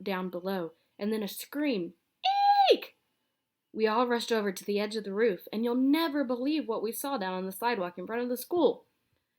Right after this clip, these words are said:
It was Missus Ella Mintry, the old lady who our school was named after.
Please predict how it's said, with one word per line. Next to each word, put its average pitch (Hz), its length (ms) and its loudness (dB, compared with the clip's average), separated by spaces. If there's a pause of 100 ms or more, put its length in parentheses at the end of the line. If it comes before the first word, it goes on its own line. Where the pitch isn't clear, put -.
(140)
It 330 100 -2
was 330 180 4
Missus 311 440 4 (120)
Ella 247 560 2
Mintry, 269 680 -2 (220)
the 294 60 2
old 285 220 2
lady 330 320 0
who 277 120 2
our 277 120 0
school 359 320 -4
was 359 160 -4
named 370 340 2
after. 180 560 -6